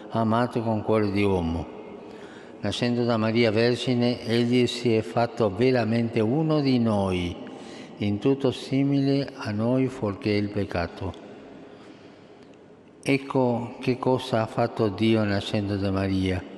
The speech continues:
Ha mostrato il suo amore concreto per la nostra umanità,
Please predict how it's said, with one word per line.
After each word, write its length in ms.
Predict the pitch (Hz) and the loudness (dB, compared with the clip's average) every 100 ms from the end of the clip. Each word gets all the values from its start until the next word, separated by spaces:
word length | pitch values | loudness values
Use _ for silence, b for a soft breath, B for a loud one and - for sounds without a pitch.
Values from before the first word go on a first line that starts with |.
| - - B B B B B B | -16 -18 B B B B B B
Ha 100 | - | -2
mostrato 600 | 117 120 - 127 127 135 | 2 2 2 2 2 2
il 100 | 120 | 2
suo 160 | 113 117 | 2 0
amore 400 | 107 117 120 113 | 2 4 4 2
concreto 720 | 113 107 101 120 127 127 135 | 2 0 2 2 2 2 0
per 180 | 117 113 | 2 2
la 140 | 107 | 4
nostra 400 | 104 110 113 - | 2 2 0 0
umanità, 840 | 113 107 104 104 98 101 95 - | 2 4 2 0 0 -2 -2 -6